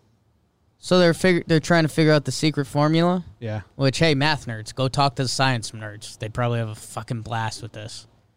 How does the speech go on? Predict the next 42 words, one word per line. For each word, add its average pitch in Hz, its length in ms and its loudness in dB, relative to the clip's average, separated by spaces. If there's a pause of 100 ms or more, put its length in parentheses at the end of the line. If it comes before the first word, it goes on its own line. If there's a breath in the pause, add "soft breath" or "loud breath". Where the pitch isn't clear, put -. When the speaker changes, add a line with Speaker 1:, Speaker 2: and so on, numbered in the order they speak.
(1500)
Speaker 2:
Yeah, 247 120 2
why 196 160 6
don't 262 180 2
you 269 60 4
just 240 260 0 (160)
go 170 380 6 (800)
Goodwill 220 380 6
Speaker 1:
Know, 180 120 6
know 196 60 6
what 196 100 6
our 185 60 6
Speaker 2:
Hunting 185 140 4
on 185 120 4
Speaker 1:
guy, 170 100 4
Speaker 2:
us 175 140 2
and 160 120 0
figure 202 400 0
this 240 200 -2
out? 214 260 0
Speaker 1:
know 160 140 6
what 165 80 6
our 160 100 6
guy 160 220 4
Lieblich 165 640 2
assumes 147 480 0
the 131 80 -2
secret 147 360 0
ingredient 147 520 2
is? 214 300 -4
The 131 100 -8
special 143 400 -2
ingredient? 165 480 0 (340)
Speaker 2:
What? 113 300 -8 (180)
Speaker 1:
He 143 140 2
says, 139 340 2
"I 135 140 0
assume 170 400 0
the 156 80 0
special 151 440 0
ingredient 139 600 2
in 123 160 -4
Hagoromo 127 880 0